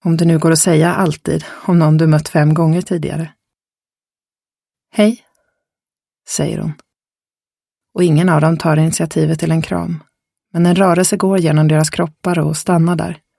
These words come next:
Katja säger något mer, men Ann hör inte.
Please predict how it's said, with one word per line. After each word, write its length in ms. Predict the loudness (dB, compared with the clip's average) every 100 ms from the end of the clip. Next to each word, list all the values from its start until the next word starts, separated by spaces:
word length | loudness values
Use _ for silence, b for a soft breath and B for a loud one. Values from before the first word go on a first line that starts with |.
| _ _ _ _ _ _ _ _ _ _ _ _ -8
Katja 300 | -6 -2 -2
säger 280 | 2 2 2
något 120 | 2
mer, 320 | 0 0 -2
men 320 | -4 -4 -4
Ann 220 | 0 0 2
hör 200 | 0 0
inte. 360 | -4 -6 -10